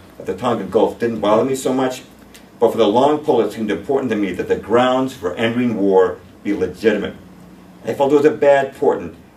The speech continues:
We seemed to be under the control of a mindless Washington bureaucracy, vain enough to pick their own legitimacies, regardless of evidence, unquote. Admiral James Stockdale,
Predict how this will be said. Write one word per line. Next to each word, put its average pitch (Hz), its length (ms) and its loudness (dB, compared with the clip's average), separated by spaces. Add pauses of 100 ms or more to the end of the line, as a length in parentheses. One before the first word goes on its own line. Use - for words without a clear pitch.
(140)
We 120 120 -4
seemed 143 180 -6
to 117 80 -6
be 120 120 -2
under 117 260 2
the - 120 -4
control 95 480 0
of - 80 -6
a 95 160 2
mindless 117 640 -2
Washington 117 540 -2
bureaucracy, 101 720 -2 (260)
vain 117 240 2
enough 117 280 0
to 101 60 -12
pick 143 220 0
their 95 200 -2
own 113 220 2
legitimacies, 110 760 -2 (280)
regardless 104 760 0 (200)
of - 200 -16
evidence, 104 540 -2
unquote. - 600 -2 (500)
Admiral 107 380 0 (240)
James 101 280 -6
Stockdale, 92 640 -2